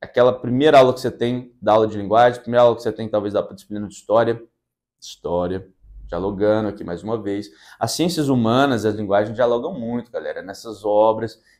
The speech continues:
então cuida, tá? Mural, mural é aquela arte muralista, né, que ocupa todo um espaço do muro, é, de um sujeito, de um artista que não é a primeira vez que aparece em edital da F G D,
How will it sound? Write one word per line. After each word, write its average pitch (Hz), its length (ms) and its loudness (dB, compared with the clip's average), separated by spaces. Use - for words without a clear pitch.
então 110 460 -4
cuida, 110 560 -6
tá? - 320 -6
Mural, 190 840 10
mural 147 500 8
é - 40 2
aquela 131 360 8
arte 127 380 6
muralista, 120 800 4
né, 110 140 -2
que 110 120 -6
ocupa 113 320 -4
todo 143 420 4
um 120 80 0
espaço 113 640 0
do 117 100 -8
muro, 147 640 4
é, 120 500 4
de 131 180 -6
um 165 420 0
sujeito, 156 640 2
de 120 80 -4
um 131 100 2
artista 131 520 -2
que 147 240 -2
não 196 240 2
é 190 40 6
a 190 60 4
primeira 170 300 4
vez 143 260 2
que - 80 -2
aparece 143 640 6
em 117 60 -4
edital 117 400 0
da 113 120 4
F - 140 -4
G 147 80 -6
D, 131 420 -2